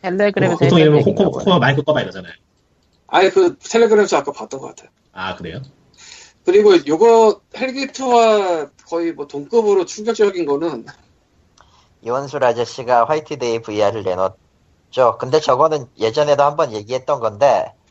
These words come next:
Speaker 4: 그날 했던 거는 그 가시연 영상 같은 걸 좀 포함해서 내놨었나 봐요.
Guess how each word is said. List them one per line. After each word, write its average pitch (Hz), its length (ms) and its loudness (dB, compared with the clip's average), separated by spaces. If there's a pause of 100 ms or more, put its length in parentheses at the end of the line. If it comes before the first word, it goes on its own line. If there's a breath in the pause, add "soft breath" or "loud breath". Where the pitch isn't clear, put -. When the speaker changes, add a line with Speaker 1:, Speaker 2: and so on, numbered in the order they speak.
(460)
Speaker 4:
그날 147 760 4
했던 160 320 -8
거는 135 480 -2
그 107 580 -8
가시연 143 480 0
영상 135 360 -4
같은 113 260 -8
걸 101 140 -8
좀 110 160 -12
포함해서 175 420 -2
내놨었나 90 540 -8
봐요. 120 300 -2